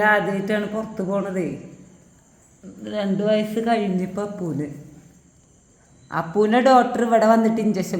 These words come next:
കുത്തല്. അപ്പു ഇതുവരെ ഡോക്ടറെ കാണാൻ പോയിട്ടില്ല, അല്ലേ? പക്ഷെ ഞങ്ങളുടെ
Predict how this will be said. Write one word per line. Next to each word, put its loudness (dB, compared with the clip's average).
കുത്തല്. -4
അപ്പു -4
ഇതുവരെ 6
ഡോക്ടറെ 2
കാണാൻ 0
പോയിട്ടില്ല, -4
അല്ലേ? 0
പക്ഷെ -8
ഞങ്ങളുടെ 0